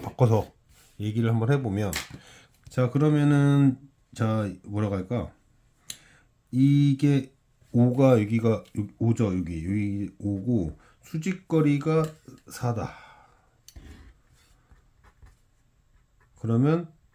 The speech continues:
여기 길이는 삼일 거고, 저는 여기를 세타라고 하겠습니다. 세타라고 하면 탄젠트 세타는 삼분의 사잖아.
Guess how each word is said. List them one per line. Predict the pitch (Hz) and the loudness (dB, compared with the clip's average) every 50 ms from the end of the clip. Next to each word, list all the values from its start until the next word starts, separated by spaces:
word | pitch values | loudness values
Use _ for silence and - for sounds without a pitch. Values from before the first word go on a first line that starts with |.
| - | -12
여기 | 101 98 107 117 113 | -10 -8 -6 -4 -4
길이는 | 113 110 110 110 110 | -2 -2 0 0 -2
삼일 | 110 - 151 160 165 160 | -2 -2 -2 -2 -2 -2
거고, | 156 - 95 87 - 104 101 90 82 78 - _ _ _ _ _ _ | -4 -4 -6 -4 -4 -4 -4 -4 -6 -10 -12 _ _ _ _ _ _
저는 | - 120 123 131 131 120 | -6 -4 -2 -2 0 -2
여기를 | 107 104 113 117 123 120 | -2 -4 -4 -4 -4 -4
세타라고 | - 147 147 139 147 - - 147 139 135 131 127 120 117 131 147 | -6 -8 -8 -8 -8 -8 -6 -4 -2 -2 -2 -2 -2 -2 -2 -2
하겠습니다. | 135 113 98 90 - 87 82 82 - - - _ | -2 -2 -4 -6 -10 -10 -10 -12 -12 -12 -16 _
세타라고 | - - 123 - - 139 127 127 123 120 131 131 131 131 - _ _ _ _ _ _ _ _ _ _ _ _ _ _ _ _ _ _ _ _ _ _ _ _ - - - _ _ _ _ | -10 -10 -10 -8 -6 -6 -4 -4 -2 -2 -2 -2 -2 -4 -8 _ _ _ _ _ _ _ _ _ _ _ _ _ _ _ _ _ _ _ _ _ _ _ _ -20 -20 -20 _ _ _ _
하면 | - 160 151 139 120 110 117 123 110 90 82 78 - _ _ _ _ - - - _ _ _ _ _ _ _ _ _ _ _ _ _ _ _ _ _ _ _ _ _ _ _ _ - - - _ _ _ - - _ _ _ _ _ - _ | -2 0 2 2 2 2 0 0 0 -2 -4 -8 -14 _ _ _ _ -8 -8 -8 _ _ _ _ _ _ _ _ _ _ _ _ _ _ _ _ _ _ _ _ _ _ _ _ -20 -20 -20 _ _ _ -20 -20 _ _ _ _ _ -20 _
탄젠트 | - - 151 156 160 160 156 156 156 147 147 139 143 - - 151 156 156 151 | -6 -4 -2 0 0 0 0 2 2 2 2 0 -2 -4 -2 0 0 0 0
세타는 | 147 - - 160 151 151 - - 104 98 110 107 87 73 69 - _ _ _ _ _ _ _ _ _ _ _ _ _ _ _ _ _ _ _ _ _ _ _ _ _ - - - _ _ | -2 -4 -4 -4 -4 -2 -2 -2 -2 0 0 0 -2 -4 -8 -12 _ _ _ _ _ _ _ _ _ _ _ _ _ _ _ _ _ _ _ _ _ _ _ _ _ -14 -14 -14 _ _
삼분의 | - 143 147 156 147 135 113 | -2 -2 0 2 2 0 0
사잖아. | 117 113 107 95 85 95 104 82 - | 0 -2 -4 -4 -4 -4 -6 -6 -8